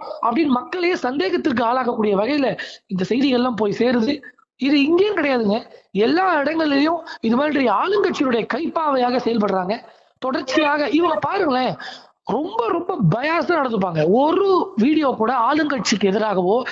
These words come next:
ஆளுங்கட்சியினுடைய அராஜகம், ஆளுங்கட்சியினுடைய அத்துமீறல்களையோ இவங்க சுட்டி காட்டுறது உண்டா?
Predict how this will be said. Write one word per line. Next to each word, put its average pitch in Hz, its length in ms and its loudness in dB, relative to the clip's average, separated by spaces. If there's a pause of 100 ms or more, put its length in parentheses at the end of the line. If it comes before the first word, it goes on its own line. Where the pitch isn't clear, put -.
(160)
ஆளுங்கட்சியினுடைய 254 720 0
அராஜகம், 214 600 0
ஆளுங்கட்சியினுடைய 214 840 0 (200)
அத்துமீறல்களையோ 247 920 2
இவங்க 220 200 2
சுட்டி 233 220 -2
காட்டுறது 240 300 0
உண்டா? 220 420 -2